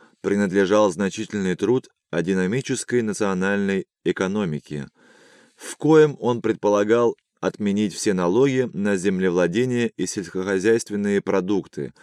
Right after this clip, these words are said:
а также ввести обратно пропорциональный подоходный налог,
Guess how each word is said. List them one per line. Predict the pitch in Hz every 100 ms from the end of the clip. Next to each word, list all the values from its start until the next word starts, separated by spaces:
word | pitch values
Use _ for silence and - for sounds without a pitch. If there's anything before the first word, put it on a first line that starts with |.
| - -
а | 101
также | - 156 131 120
ввести | 120 110 107 - 117 107 _
обратно | 90 92 104 95 95
пропорциональный | 82 85 87 87 - 85 92 120 113 107
подоходный | - 87 82 - 87 85 87
налог, | 87 85 80 76